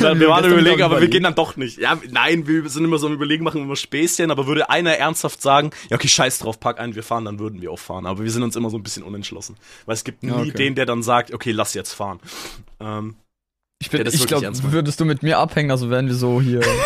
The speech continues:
Speaker 2: <laughs> Nachbarn, Digga. Ich würd die ganze Zeit sagen, „Lass fahren.“ <laughs> Dann würden wir halt wirklich jeden Tag einfach ins Casino fahren.
Speaker 1: Aber, aber wir fahren halt immer nach Tschechien.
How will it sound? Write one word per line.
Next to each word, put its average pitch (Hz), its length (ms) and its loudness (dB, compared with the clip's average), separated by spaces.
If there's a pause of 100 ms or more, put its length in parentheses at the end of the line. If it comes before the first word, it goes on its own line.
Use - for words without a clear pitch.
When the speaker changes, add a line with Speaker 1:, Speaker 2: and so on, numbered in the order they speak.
Speaker 2:
<laughs> 640 240 4
Nachbarn, 156 520 2
Digga. 147 240 4
Ich 151 160 2
würd 160 120 0
die 160 60 2
ganze 165 200 2
Zeit 170 120 4
sagen, 156 160 2
„Lass - 220 0
fahren.“ 311 340 4
<laughs> - 40 -6
Dann 160 200 2
würden 151 140 2
wir 143 80 4
halt 123 120 0
wirklich 139 240 2
jeden 127 340 4
Tag 143 180 2
einfach 131 180 2
ins 147 140 0
Casino 156 320 2
fahren. 156 360 0
Speaker 1:
Aber, 151 220 6
aber 127 180 0
wir 127 80 -10
fahren 151 160 2
halt 139 100 2
immer 135 100 2
nach 117 120 2
Tschechien. 131 640 0